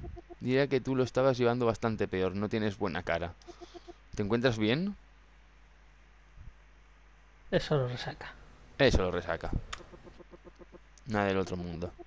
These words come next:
Speaker 1: No me extraña, habías bebido bastante para cuando te conocí anoche. Hostia. <laughs> ¿Bastante? ¿No dijo Gary que solo me tomé una? Hostia. Me voy a preparar un café. ¿Tú quieres algo? Analgésicos, café, nada.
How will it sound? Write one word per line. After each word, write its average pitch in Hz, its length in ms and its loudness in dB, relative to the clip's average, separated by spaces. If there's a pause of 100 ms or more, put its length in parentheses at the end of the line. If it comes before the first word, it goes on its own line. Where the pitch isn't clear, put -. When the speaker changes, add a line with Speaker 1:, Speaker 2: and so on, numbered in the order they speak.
(320)
Speaker 1:
No 113 80 -2
me 110 40 2
extraña, 101 340 2
habías 110 260 2
bebido 113 340 4
bastante 110 420 2
para 107 220 2
cuando 95 300 0
te 95 120 0
conocí 95 380 0
anoche. 95 360 -2
Hostia. - 420 -2
<laughs> - 60 8 (3250)
¿Bastante? 123 540 2
¿No 113 100 2
dijo 120 200 2
Gary 104 220 4
que 101 140 0
solo 104 180 0
me 104 100 0
tomé 95 240 0
una? 120 320 2 (320)
Hostia. 90 320 -2 (1600)
Me 120 80 0
voy 131 60 6
a 139 40 4
preparar 123 280 4
un 113 60 4
café. 104 260 4
¿Tú 120 100 2
quieres 120 220 4
algo? 143 480 4
Analgésicos, 139 880 4
café, 131 340 4
nada. 113 360 2